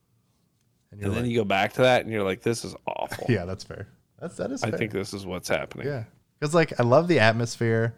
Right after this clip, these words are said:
Speaker 1: I like the, the way it moves. I like the Samus looks awesome. But there's just, I don't know. There's something about it. I'm just, it's not
Speaker 2: It's too deep. Plus, you played Dead Cells. Wouldn't you rather play Dead Cells, like, twenty times over before you play this Metroid game?
Speaker 1: I don't know if I'd go that far,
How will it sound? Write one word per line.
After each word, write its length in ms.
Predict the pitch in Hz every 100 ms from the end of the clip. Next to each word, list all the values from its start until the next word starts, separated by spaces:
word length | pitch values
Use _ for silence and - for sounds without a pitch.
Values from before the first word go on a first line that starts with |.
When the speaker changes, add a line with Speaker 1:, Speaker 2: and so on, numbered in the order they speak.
| _ _ _ _ _
Speaker 1:
I 40 | 90
like 220 | 110 117
the, 120 | 95 95
the 80 | 95
way 120 | 101
it 60 | 90
moves. 460 | 92 113 120 113
I 60 | 101
like 160 | 95 92
the 100 | - _
Samus 540 | - 101 107 110 -
looks 260 | 87 120 -
awesome. 560 | 104 110 - 110 104 95 -
But 120 | 113
there's 160 | 170 180
just, 200 | 175 -
I 40 | 147
don't 100 | 190
know. 200 | 190 92 -
There's 140 | 107 -
something 260 | 175 269
about 220 | 220 240 156
it. 40 |
I'm 100 | 123
just, 220 | 127 117
it's 160 | 120 -
not 360 | 131 135 - _ _ _ _ _ _ _ _
Speaker 2:
It's 160 | - -
too 180 | - 247
deep. 240 | 254 214
Plus, 280 | - 240 -
you 100 | 247
played 340 | 220 240 185 139
Dead 240 | 190 190
Cells. 340 | - 123 113
Wouldn't 220 | 151 202 240
you 60 |
rather 180 | 214 214
play 160 | 185 165
Dead 280 | 131 147
Cells, 200 | 151 151
like, 140 | 139 117
twenty 300 | - 123 127
times 280 | 131 123 107
over 320 | 107 113 123
before 260 | 113 110 101
you 140 | 101
play 220 | 127 107
this 140 | 101 92
Metroid 400 | 92 - 98 104
game? 280 | 107 110 - - 123
Speaker 1:
I 40 |
don't 80 | 127
know 60 |
if 100 | 110
I'd 120 | 98 90
go 100 | 82
that 220 | 92 -
far, 260 | 190 208